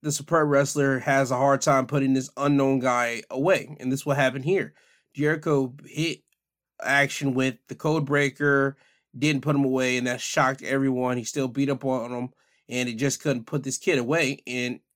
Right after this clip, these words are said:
Action happens to hit a running shooting star press and puts Chris Jericho away, a legend away with a shooting star press, a running one, nevertheless, and he would get the win. After the match, the crowd starts, uh, being so excited for the kid. Everybody's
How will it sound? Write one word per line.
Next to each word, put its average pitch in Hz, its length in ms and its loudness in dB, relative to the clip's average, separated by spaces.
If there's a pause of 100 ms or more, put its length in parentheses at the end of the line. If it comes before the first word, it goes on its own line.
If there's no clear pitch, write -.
(160)
Action 123 400 -2
happens 123 240 -2
to 131 60 -4
hit 135 100 0
a 123 100 -2
running 131 300 0
shooting 143 240 -4
star 127 160 -2
press 160 280 0
and - 120 -14
puts 139 180 -4
Chris 147 180 -6
Jericho 175 380 -2
away, 117 420 -10
a 123 120 -4
legend 131 600 0
away 127 220 -4
with 120 140 -8
a 110 40 -10
shooting 131 220 -2
star 120 240 -4
press, 156 320 0
a - 160 -10
running 160 380 2
one, 110 280 -8
nevertheless, 127 760 -4 (500)
and 165 260 2
he 156 140 -2
would 151 120 0
get 160 140 -2
the 160 60 -6
win. 175 340 0 (180)
After 139 260 0
the 135 40 -2
match, 147 300 2
the 117 320 -10
crowd 131 380 -2
starts, - 420 -10 (160)
uh, 120 320 -2 (440)
being 135 200 0
so 127 160 -4
excited 147 460 0
for 143 160 -2
the 135 80 0
kid. 135 420 0
Everybody's 117 520 -6